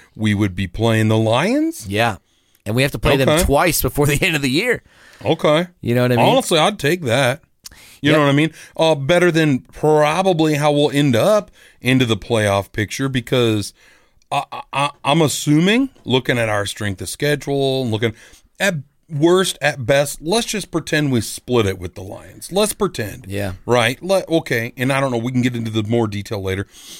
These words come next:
Speaker 1: But, okay, fine. You know what I mean? We end up whatever. However they win, however they lose, I think they're, they're, di-, they're dying on us, but whatever, okay?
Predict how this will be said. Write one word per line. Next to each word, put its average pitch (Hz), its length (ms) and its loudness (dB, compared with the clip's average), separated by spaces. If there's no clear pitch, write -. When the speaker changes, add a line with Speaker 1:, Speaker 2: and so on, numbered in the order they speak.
Speaker 1:
But, 302 220 -2
okay, 214 300 -4
fine. 180 420 -2
You 131 120 -2
know 135 80 4
what 131 60 4
I - 20 2
mean? 135 180 0
We 135 260 2
end 139 120 2
up 131 100 0
whatever. 123 480 -2
However 139 300 0
they 147 140 -2
win, 143 220 -2
however 143 260 2
they 139 140 0
lose, 131 240 2
I 120 140 0
think 127 180 -4
they're, 127 220 -2
they're, 117 260 -2
di-, 117 380 -2
they're 113 160 0
dying 110 300 0
on 110 140 0
us, 113 100 -6
but 117 120 -10
whatever, 113 360 -4
okay? 110 280 -8